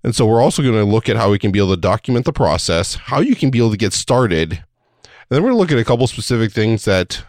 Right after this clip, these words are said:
you might be able to automate in your own life as well. But that all starts with identifying your specific needs. And we're gonna see if we can get you going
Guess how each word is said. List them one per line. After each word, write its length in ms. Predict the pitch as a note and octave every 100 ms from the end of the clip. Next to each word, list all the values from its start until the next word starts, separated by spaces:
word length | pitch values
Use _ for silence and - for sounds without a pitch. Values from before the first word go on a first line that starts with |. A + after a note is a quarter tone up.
| _
you 360 | - A2+ A#2 G3
might 220 | D3+ G#2+
be 120 | G#2
able 180 | G2 F#2+
to 100 | -
automate 560 | G#2 D#3 C3+ F#2+ G2 -
in 460 | G#2 G2+ G2 G2 F#2
your 240 | - F#2+ E2
own 180 | E3+
life 320 | A2+ D2 E2 -
as 200 | E2+ F#2+
well. 480 | B2+ B2 D2+ E2 - - - - - -
But 80 | A2+
that 120 | G3+
all 100 | F#3+
starts 640 | - B2+ A#2+ A2+ - - - _
with 380 | G#2 A2+ F#2+ F#2
identifying 800 | F#2 F#2 A2 A2+ G#2 G2 F#2+ F2
your 240 | A2+ F3
specific 500 | - B2 - G2+ G2
needs. 640 | F#2+ A#2+ E2+ E2 E2 - - _ _ _ - _ -
And 340 | G2 G2 F#2+
we're 120 | G#2+
gonna 180 | C#3 B2
see 160 | - C3+
if 100 | C3
we 80 | B2
can 160 | A2
get 220 | F#2+ G#2
you 80 | F#2+
going 560 | F2 C3+ A2+ F2+ F2+